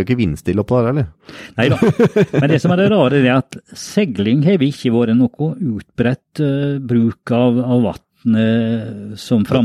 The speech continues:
Speaker 1: det er litt
Speaker 2: framkomst.
Speaker 1: rart.
Speaker 2: Det er litt rart.
Speaker 1: Ja.
Speaker 2: Kanskje kan det være det at, eh, vinden i høgfjellet og i landskapet der oppe er, kan være veldig skiftende. Det er
Speaker 1: Mm.
Speaker 2: stilt og fint, eh, på en plass, og plutselig så blåser det opp, og relativt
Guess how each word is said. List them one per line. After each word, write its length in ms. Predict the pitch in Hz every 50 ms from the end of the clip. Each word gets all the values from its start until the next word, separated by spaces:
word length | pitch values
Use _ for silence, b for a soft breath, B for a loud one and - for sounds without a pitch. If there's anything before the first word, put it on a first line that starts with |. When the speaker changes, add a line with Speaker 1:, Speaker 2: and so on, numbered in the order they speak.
| 95
Speaker 1:
det 160 | 95 135 - -
er 80 | -
litt 80 | - -
Speaker 2:
framkomst. 80 | 285
Speaker 1:
rart. 240 | 277 277 - - -
Speaker 2:
Det 80 | 127 120
er 60 | 156 202 190
litt 80 | - 104
rart. 300 | 95 80 - - - - - B B
Speaker 1:
Ja. 140 | B 98 B B B B -
Speaker 2:
Kanskje 540 | - - 185 165 120 92 - - - - 143 127
kan 160 | - 120 113 117
det 140 | 123 123 123
være 240 | 110 104 104 107 101
det 160 | 107 101 101 101
at, 320 | 92 - _ _ _ - 113
eh, 240 | 113 110 110 110 110 - B B B B B B B B B B B
vinden 580 | B 139 120 120 120 110 104 104 98 107 139 151
i 80 | 147
høgfjellet 840 | 123 139 156 123 - - - - 113 104 101 101 107 123 139 165 160 135
og 160 | 127 120 120
i 220 | 123 123 123 127 127
landskapet 600 | 135 131 98 - - 110 104 95 - - 113 110 110
der 80 | 110 117
oppe 340 | - - _ _ _ - 127 123 127 131 131 127
er, 540 | 123 123 120 113 110 110 113 117 117 117 117 117 113 113 113 107 104 -
kan 160 | 123 123 131
være 160 | 139 120 107
veldig 220 | 117 127 127 120 -
skiftende. 640 | - 156 151 - - - - 104 98 98 110 143 185 196
Det 80 | 175 151
er 140 | 98 135 131
Speaker 1:
Mm. 60 | 127 -
Speaker 2:
stilt 400 | - - 131 120 - - - 139
og 80 | 131
fint, 440 | - - 110 113 120 113 - - - 123
eh, 220 | 120 120 117 110 -
på 160 | _ - 123
en 160 | 113 104 98 90 -
plass, 240 | 123 160 - -
og 80 | - -
plutselig 680 | - - 156 - - - - - - - 110 104 101 -
så 220 | - - - 117 110
blåser 380 | 117 117 107 98 - - - -
det 80 | 107 107
opp, 240 | 156 - _ - 135
og 80 | 123
relativt 540 | 117 110 107 110 104 - - 120 120 - -